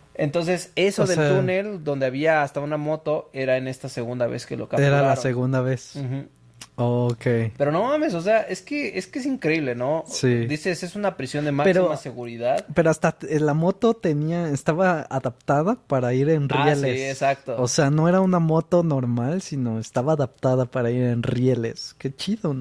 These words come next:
Speaker 2: Bueno, o sea, qué,
Speaker 1: Qué
Speaker 2: qué cosas.
Speaker 1: ingenioso, qué
Speaker 2: Qué
Speaker 1: ingenioso.
Speaker 2: ingenioso, qué ingenioso.
Speaker 1: Pero es que uno esperaría, o sea, si es una prisión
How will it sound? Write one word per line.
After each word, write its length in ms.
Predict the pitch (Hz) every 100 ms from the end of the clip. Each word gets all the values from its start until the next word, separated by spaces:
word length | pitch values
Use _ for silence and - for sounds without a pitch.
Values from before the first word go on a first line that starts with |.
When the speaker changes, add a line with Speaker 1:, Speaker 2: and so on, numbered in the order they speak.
| -
Speaker 2:
Bueno, 220 | 151 165
o 40 | 147
sea, 280 | - 139 - - - - _ -
qué, 460 | 160 156 165 160 147
Speaker 1:
Qué 60 | - 156
Speaker 2:
qué 40 |
cosas. 200 | 170 185
Speaker 1:
ingenioso, 520 | 156 165 180 180 139
qué 120 | - 185
Speaker 2:
Qué 40 |
Speaker 1:
ingenioso. 320 | 196 202 170
Speaker 2:
ingenioso, 420 | 170 156 - 120 -
qué 120 | 156
ingenioso. 400 | 147 160 143 135
Speaker 1:
Pero 160 | 139 185
es 100 | 202
que 80 | 285
uno 140 | 285
esperaría, 920 | 277 - 160 123 135 165 170 147 120 107
o 100 | 127
sea, 320 | 147 143 139
si 220 | - 139
es 160 | 143 196
una 300 | 196 170 -
prisión 800 | 127 110 - 139 151 170 175